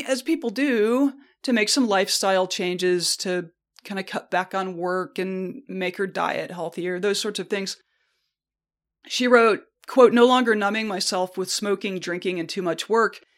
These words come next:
I was becoming more and more aware of things that I'd chosen not to look at. Was I alone in wanting to do some serious soul searching while he,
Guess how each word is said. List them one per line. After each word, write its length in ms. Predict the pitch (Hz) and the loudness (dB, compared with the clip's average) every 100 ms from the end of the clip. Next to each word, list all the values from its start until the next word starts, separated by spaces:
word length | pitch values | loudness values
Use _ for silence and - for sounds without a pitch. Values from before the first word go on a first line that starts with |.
| _ _ - | _ _ 0
I 80 | |
was 160 | 226 247 | 2 2
becoming 420 | 262 233 226 226 | 0 0 0 0
more 220 | 202 202 | 0 0
and 80 | 208 | -2
more 240 | 185 175 175 | -2 -2 0
aware 400 | 180 175 175 185 | 0 0 0 -2
of 100 | 185 | -4
things 360 | 170 165 165 | -8 -8 -6
that 120 | - | -2
I'd 160 | 185 185 | 0 0
chosen 380 | - 185 170 170 | -2 -6 -4 -4
not 220 | 165 - | -4 -6
to 80 | 196 | -6
look 240 | 208 240 | -4 -2
at. 240 | 175 - - _ _ _ | -2 -4 -10 _ _ _
Was 200 | 196 190 | -2 2
I 120 | 185 | 4
alone 500 | 180 165 156 170 233 - | 2 0 -4 -4 -4 -4
in 160 | 202 | -6
wanting 260 | 185 190 185 | -4 -4 -6
to 100 | 202 | -6
do 120 | 190 | -6
some 160 | 185 185 | -4 -6
serious 440 | - 190 180 170 | -4 -4 -4 -4
soul 220 | - 180 | -4 -4
searching 560 | 180 202 185 214 196 180 _ _ _ | -4 -4 -4 -4 -6 -10 _ _ _
while 180 | 170 165 | -2 -2
he, 400 | 165 180 180 | -4 -8 -8